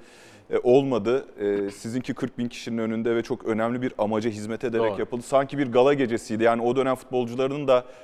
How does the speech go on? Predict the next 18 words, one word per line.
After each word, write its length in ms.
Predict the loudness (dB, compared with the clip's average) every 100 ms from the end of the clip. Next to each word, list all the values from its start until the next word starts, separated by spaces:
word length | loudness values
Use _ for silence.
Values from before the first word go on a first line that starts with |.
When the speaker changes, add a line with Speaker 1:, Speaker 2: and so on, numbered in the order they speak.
| -6
Speaker 1:
taç 300 | 4 4 4
giydiği, 220 | -4 -4
sizin 440 | -6 -4 -2 -2 -4 -4
nezdinizde 480 | 0 0 0 -4 -2
taç 320 | -2 -4 -4
giydiği 260 | -8 -6 -4
bir 80 |
Speaker 2:
Doğru. 100 | 0
Speaker 1:
gala 180 | 2 0
gecesi 400 | -2 -6 -8 -10
gibiydi. 300 | -10 -10 -4
Speaker 2:
Doğru, 260 | -2 -2 -4 -12 -10
doğru. 280 | -8 -8 0
Speaker 1:
Neden 240 | 2 4 2
jübile 260 | -2 -2
yapılmıyor 380 | -2 -4 -4 -4
artık 200 | -4 -10
sizce? 300 | -14 -12